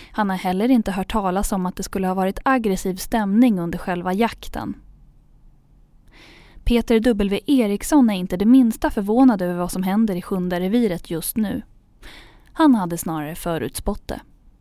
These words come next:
Han bor i trakterna kring Riala utanför Norrtälje och har upplevt en splittring ett vargrevir kan ge upphov till på nära håll.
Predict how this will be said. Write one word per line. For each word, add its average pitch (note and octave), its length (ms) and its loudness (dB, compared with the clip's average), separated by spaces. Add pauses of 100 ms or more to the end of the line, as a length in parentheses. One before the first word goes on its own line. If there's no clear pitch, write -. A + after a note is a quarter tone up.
(1000)
Han C#4 180 6
bor D4+ 240 4
i G#3+ 80 2
trakterna G#3 560 -2
kring F3+ 280 -4
Riala F#3+ 520 0
utanför E3+ 360 -6
Norrtälje F3+ 640 -6 (300)
och - 200 0
har G#3+ 60 4
upplevt B3 500 2
en G3 100 0
splittring C#4+ 840 0
ett - 120 -8
vargrevir G3 840 0
kan G#3 220 -2
ge A3+ 180 0
upphov - 400 0
till - 300 -10
på G3 140 -2
nära G3+ 380 0
håll. - 400 -4